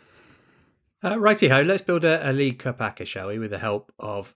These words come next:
Paddy Power. Producer Abby's back from holiday. She's gonna help us out with this.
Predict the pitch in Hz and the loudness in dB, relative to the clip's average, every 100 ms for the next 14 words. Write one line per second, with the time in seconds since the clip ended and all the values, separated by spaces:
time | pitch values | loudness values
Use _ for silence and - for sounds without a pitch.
0 | _ - 110 104 - - 110 117 139 - | _ -10 -8 -8 -10 -8 -4 -2 -4 -6
1 | - 131 220 - 202 202 165 - 160 143 | -8 0 2 4 4 6 4 4 2 2
2 | - 131 135 131 139 147 143 131 135 123 | -2 -2 2 2 2 0 -4 -4 -2 -2
3 | 127 - 101 113 - 101 113 117 | -2 -2 -2 -2 -2 -4 -4 -4